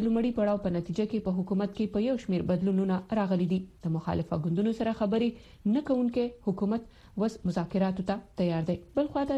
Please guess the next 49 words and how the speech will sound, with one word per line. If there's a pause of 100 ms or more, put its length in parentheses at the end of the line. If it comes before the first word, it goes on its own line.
د
پنجاب
د
وزیر
اعلی
مرستیاله (100)
فردوس (160)
عاشقاوان (420)
وایي (240)
چې
د
جلسې
اجازه
ته
نه
دی
ورکړی، (340)
خو
د
خلکو
د
پاره
لارې
هم
نه
دي
تړلې. (280)
خو
زیاتوي
چې
مخالفه
ګوندونو
ته
پکار
دي
چې
د
خلکو
ژوند
په
خطر
کې (120)
اچولو
په
ځای
په
عیني
توګه
خپل